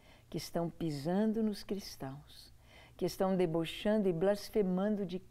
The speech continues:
Cristo diante de Deus. Ah, eu oro por eles para que se arrependam, porque com Deus não se brinca, de Deus não se zomba.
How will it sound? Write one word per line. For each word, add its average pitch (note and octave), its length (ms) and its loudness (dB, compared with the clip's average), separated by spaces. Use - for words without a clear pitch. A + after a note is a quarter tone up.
Cristo - 600 -6
diante D3+ 480 -4
de D3+ 160 -4
Deus. - 680 -14
Ah, E3 340 -4
eu D#3+ 200 2
oro F3+ 240 4
por G3+ 200 -6
eles D#3 480 -2
para E3 180 -2
que D#3+ 160 -4
se D#3+ 220 -4
arrependam, D#3 760 -4
porque D#3+ 300 -2
com D#3+ 240 -4
Deus F3+ 340 4
não G3 160 0
se - 200 -6
brinca, F#3 520 -2
de F3+ 140 0
Deus D#3+ 680 0
não D3+ 380 -2
se - 260 -6
zomba. C3+ 680 -8